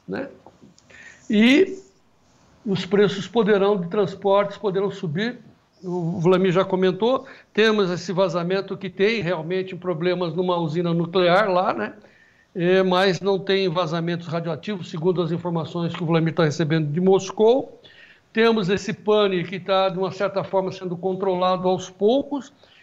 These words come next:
E a pergunta, mais uma vez, é o seguinte, em termos de mercados agrícolas mundiais, estamos sendo afetados, tá tudo tranquilo? Qual a sua avaliação final?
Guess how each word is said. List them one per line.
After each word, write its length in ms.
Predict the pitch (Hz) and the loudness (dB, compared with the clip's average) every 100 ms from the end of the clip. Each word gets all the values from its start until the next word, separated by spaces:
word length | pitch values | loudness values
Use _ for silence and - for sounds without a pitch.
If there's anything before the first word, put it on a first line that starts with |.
| _ | _
E 100 | 214 | -2
a 60 | 226 | 0
pergunta, 520 | 240 214 220 247 254 | 2 0 0 2 2
mais 260 | 240 233 208 | 2 0 0
uma 180 | 233 | -2
vez, 280 | 185 196 220 | 0 0 0
é 40 | 240 | -4
o 40 | |
seguinte, 420 | 247 214 196 185 | -8 -6 -6 -2
em 120 | 190 | -4
termos 260 | 180 220 214 | -2 -2 -2
de 80 | 196 | 0
mercados 760 | 214 185 - 190 180 160 143 - - _ | 2 2 4 4 4 -2 -8 -14 -20 _
agrícolas 640 | 165 151 175 214 - 180 151 | -4 -2 -2 -2 0 0 0
mundiais, 760 | 170 190 175 190 247 254 - _ _ - | -2 0 2 2 2 -2 -12 _ _ -18
estamos 380 | - - 226 - | -10 -6 -6 -6
sendo 240 | 220 196 | -4 -2
afetados, 800 | 175 185 175 202 233 247 220 196 | -2 -2 -2 2 4 4 2 -2
tá 120 | 208 | -4
tudo 180 | 202 175 | -4 -6
tranquilo? 540 | 196 180 185 233 247 | -2 -2 -2 -4 -4
Qual 160 | 196 220 | -2 -2
a 40 | |
sua 140 | - 202 | 2 0
avaliação 500 | 185 185 160 - 180 | 2 0 -2 -6 -8
final? 560 | 165 165 208 - - | -6 -4 -4 -6 -18